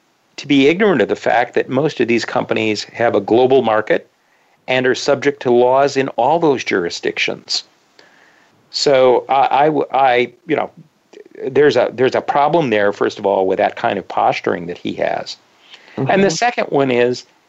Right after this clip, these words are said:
Speaker 1: they managed to catch and prosecute, uh, a majority of these people for using other methods.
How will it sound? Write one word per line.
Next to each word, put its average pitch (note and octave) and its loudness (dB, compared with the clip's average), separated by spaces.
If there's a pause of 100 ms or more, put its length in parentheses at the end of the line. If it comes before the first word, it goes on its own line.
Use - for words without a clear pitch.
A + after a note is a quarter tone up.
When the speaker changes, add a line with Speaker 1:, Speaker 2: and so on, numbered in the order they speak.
(680)
Speaker 1:
they F3+ 4
managed F3 -2
to F3 -2
catch - -2
and D#3+ 0
prosecute, - -4 (640)
uh, B2+ 0
a B2+ 0
majority B2 2
of F#2+ 0
these G#2 -2
people F#2 2
for A2 0 (280)
using B2 0
other B2 4
methods. - -2